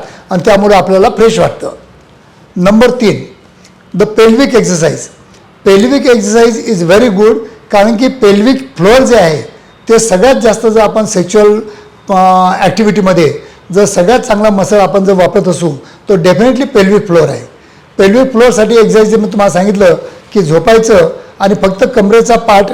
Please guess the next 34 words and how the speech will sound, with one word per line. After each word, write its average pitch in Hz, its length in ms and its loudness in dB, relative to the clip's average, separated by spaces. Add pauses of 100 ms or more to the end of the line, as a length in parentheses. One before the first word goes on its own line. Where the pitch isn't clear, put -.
(120)
वर 208 380 0
खाली 185 200 2
करायचा, 190 440 2 (420)
असं 208 180 -2
तुम्ही 226 200 -2
पंधरा 220 340 0
ते 233 140 -2
वीस 214 260 -4
वेळा 220 160 2
केलं, 208 380 2 (360)
तर 202 60 0
पेल्विक 202 420 0
फ्लोअर 220 180 2
तुमचा 208 300 -2
स्ट्रॉंग 202 320 0
होईल. 196 240 0 (360)
आणि 180 180 -2
दुसरं 247 340 0 (200)
एक्सरसाइज 214 420 0
जे 208 60 -2
तुम्हाला 202 360 -2
नेहमी 190 220 0
सांगतो, 170 520 -2 (320)
Kegels 208 360 2
एक्सरसाइज, 165 440 0 (1000)
जे 196 120 2
की 220 280 0 (260)
तुमच्या 208 240 0
गुदद्वाराच्या 214 640 2
मसलला 202 400 2
आत 202 340 -2
ओढायचं 196 480 2 (320)
आणि 202 200 -2
सोडायचं, 190 540 0